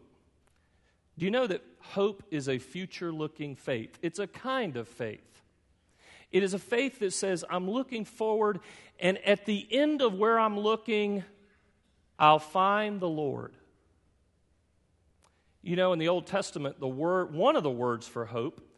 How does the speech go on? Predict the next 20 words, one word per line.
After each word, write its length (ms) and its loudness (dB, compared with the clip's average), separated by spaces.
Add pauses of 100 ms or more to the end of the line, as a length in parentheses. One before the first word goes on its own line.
(180)
is 200 -6
"tikvah." 560 -6 (1300)
And 200 -2
"tikvah" 480 2
can 160 -4
mean 220 -4
to 120 -8
hope, 340 -2
expect, 680 -4
long 320 -4
for. 340 -8 (1200)
But 140 2
it 80 0
also, 540 0
in 80 -4
its 160 -10
noun 340 -4
form, 260 -6
can 240 -10
mean 220 -8